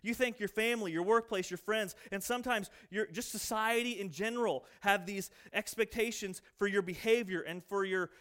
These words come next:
performance, that if you don't meet those standards, you're gonna be rejected or disliked. Now, what's weird about this one is, even though we perceive that these, this pressure is coming from everyone else out there, most of the time, this is also self-inflicted.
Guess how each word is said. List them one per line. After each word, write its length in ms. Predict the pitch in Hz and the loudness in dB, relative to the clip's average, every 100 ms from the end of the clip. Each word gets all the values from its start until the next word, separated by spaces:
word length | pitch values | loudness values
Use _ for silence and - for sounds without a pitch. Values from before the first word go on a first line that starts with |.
| - | -4
performance, 640 | 208 185 208 226 214 151 - - | -2 0 2 2 2 -2 -8 -6
that 100 | 170 | 0
if 80 | 185 | 2
you 60 | 190 | 4
don't 160 | 247 | 2
meet 220 | 233 240 | 2 0
those 160 | 233 220 | 0 0
standards, 360 | - 226 202 156 | 0 -2 -2 -4
you're 60 | |
gonna 140 | 185 202 | -4 -2
be 100 | 185 | -2
rejected 600 | 151 120 175 190 143 123 | -6 -4 -4 -4 -6 -6
or 160 | 139 | -6
disliked. 760 | 131 135 - 135 151 143 - - _ _ _ _ _ - | -8 -10 -12 -8 -8 -10 -16 -20 _ _ _ _ _ -2
Now, 220 | 185 185 | 0 2
what's 300 | 160 190 - | 0 -4 -2
weird 180 | 254 285 | 0 2
about 220 | 208 170 | 2 0
this 180 | 226 190 | -2 -2
one 140 | 160 | -4
is, 300 | 147 151 147 - _ _ _ _ _ | 0 0 -2 -10 _ _ _ _ _
even 360 | 226 262 254 185 | -2 0 -2 -4
though 300 | 240 262 214 | -4 -2 -2
we 180 | 185 240 | -2 -2
perceive 460 | 226 214 277 277 | -2 -2 -2 -2
that 120 | 202 196 | -4 -8
these, 180 | 220 | -6
this 180 | 190 208 | -4 -4
pressure 260 | - 233 208 | 0 -2 -2
is 80 | - | -6
coming 240 | 233 214 | -4 -2
from 220 | 202 175 - | -2 -4 -2
everyone 400 | 196 214 214 202 | 4 4 4 2
else 300 | 196 233 220 | 2 0 2
out 160 | 185 147 | 2 2
there, 180 | 165 165 - _ _ _ | 0 -2 -8 _ _ _
most 240 | - 240 247 | 0 0 0
of 80 | 214 | 0
the 60 | |
time, 160 | 226 220 - | 0 0 -4
this 180 | 196 269 | -4 -2
is 100 | 226 | 0
also 420 | 233 277 - 220 | 2 2 2 -2
self-inflicted. 840 | 196 220 196 196 190 220 220 127 | 2 2 2 0 -2 -2 -2 -8